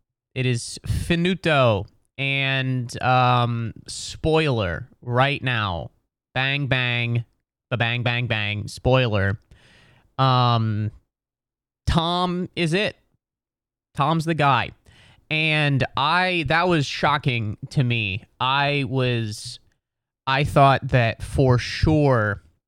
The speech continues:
the show would end with one of the siblings winning. Um,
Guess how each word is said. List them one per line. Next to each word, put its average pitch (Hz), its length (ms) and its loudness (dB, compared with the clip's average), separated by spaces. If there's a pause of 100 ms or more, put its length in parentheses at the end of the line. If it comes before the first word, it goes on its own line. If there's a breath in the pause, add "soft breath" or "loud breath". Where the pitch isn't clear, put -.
(1200)
the 135 160 -4
show 143 340 2
would 123 260 2
end 123 400 2
with 113 520 0 (460 soft breath)
one 135 300 4
of 127 280 6
the 127 120 6
siblings 151 760 2
winning. 143 640 0 (500 loud breath)
Um, 113 760 2